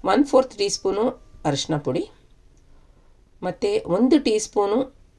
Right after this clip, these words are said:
ಅಚ್ಚ ಖಾರದ ಪುಡಿ, ಒಂದು ಟೀ ಸ್ಪೂನು ಧನಿಯಾ ಪುಡಿ,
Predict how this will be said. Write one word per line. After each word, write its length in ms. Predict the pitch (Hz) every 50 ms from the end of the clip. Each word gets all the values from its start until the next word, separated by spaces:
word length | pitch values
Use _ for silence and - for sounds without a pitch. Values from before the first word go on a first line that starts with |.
| _ _ _ -
ಅಚ್ಚ 180 | 175 175 -
ಖಾರದ 300 | - 160 151 117 120 117 - -
ಪುಡಿ, 260 | - 135 180 381 - - _ _ _ _ _ _ _ _ _ - - _ _ - - _ _ _ _ _ _ _ _ _ _ _ _ _ _ _ _ _ _ - - _ _ _ _ _ _ _ - _ _ _ - - - - - - _ _ -
ಒಂದು 300 | 190 262 330 294 330 285
ಟೀ 140 | 254 233 220
ಸ್ಪೂನು 580 | - - - 214 208 208 220 247 262 - - -
ಧನಿಯಾ 340 | 143 139 135 135 160 180 180
ಪುಡಿ, 380 | - - - - 147 - -